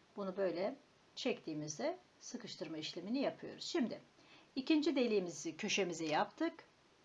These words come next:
Üçüncü köşeye geçiyoruz. Aynı işlemi yine burada yapıyoruz. Tığa bir kere doladık. Üç kere de çekerek trabzan yaptık. Tığa iki kere doladık. İki adet ikili trabzanın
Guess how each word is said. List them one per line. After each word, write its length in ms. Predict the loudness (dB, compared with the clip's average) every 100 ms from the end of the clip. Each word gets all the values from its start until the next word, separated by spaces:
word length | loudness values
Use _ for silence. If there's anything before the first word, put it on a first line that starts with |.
| -4
Üçüncü 320 | 2 4 4
köşeye 400 | 4 2 2 0
geçiyoruz. 800 | 0 -2 -2 2 2 2 0 -4 -16 _ -20 -20 -20 _ 8
Aynı 280 | 8 10
işlemi 540 | 6 2 2 2 2 0 -10 _
yine 300 | 0 2 2
burada 200 | 2 2
yapıyoruz. 580 | 2 2 0 -4 -4 -4
Tığa 260 | 4 6 6
bir 100 | 4
kere 260 | 0 2
doladık. 600 | 4 4 4 2 -2 -8 -20 -20 _ _ _ _ _ _ -4
Üç 160 | -2
kere 220 | 4 4 4
de 100 | 0
çekerek 440 | -2 0 -2 0
trabzan 440 | 4 4 4 2
yaptık. 580 | 2 0 -2 -6 -16 -12
Tığa 240 | 0 4 4
iki 220 | 2 -2
kere 280 | 0 2 4
doladık. 640 | 2 2 4 2 0 -6 -20 _ _ _ _ _ _ _ _ _ _ _ -20 -20 -20 _ _
İki 260 | -12 4 6
adet 260 | 6 4 -2
ikili 320 | -4 -2 0
trabzanın 760 | 4 4 4 2 2 2 0